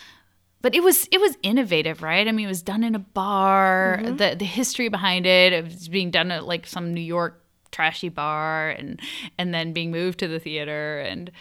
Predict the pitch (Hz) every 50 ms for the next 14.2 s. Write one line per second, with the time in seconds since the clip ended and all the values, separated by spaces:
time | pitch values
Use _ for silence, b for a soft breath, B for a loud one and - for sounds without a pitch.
0 | B B B - 190 190 185 180 170 185 180 180 185 180 175 170 - - - 196
1 | 180 180 156 165 - - - - - - - 196 175 170 - - 185 170 170 170
2 | 170 175 170 - - - - 160 196 185 170 - 165 160 156 156 160 160 170 175
3 | 180 - - 170 165 - - 175 156 151 151 151 156 - - 196 190 185 - B
4 | B B B B B B B _ _ - - 233 226 220 226 240 214 220 226 208
5 | - - - - 196 180 175 170 165 170 - 175 160 156 - _ _ _ _ -
6 | - 175 165 - - 160 - _ _ _ - - 180 165 175 - 151 143 135 135
7 | 135 135 _ - - 170 160 139 135 139 - - _ _ _ - 165 165 160 147
8 | 147 151 - - - - 151 143 143 143 135 139 139 - - 139 - - 165 160
9 | - - - 135 - - - - - - - - - - - - - - - -
10 | - - - 208 190 196 196 196 - - - - - 190 196 - 185 170 156 147
11 | - 104 - - - - - - - - 233 - 185 170 156 165 165 - 151 143
12 | 135 135 156 - - 214 202 - 185 175 - - 160 156 - 165 156 156 135 -
13 | - 151 147 147 143 - - - - - 143 - _ - 160 165 - - 135 127
14 | 135 135 -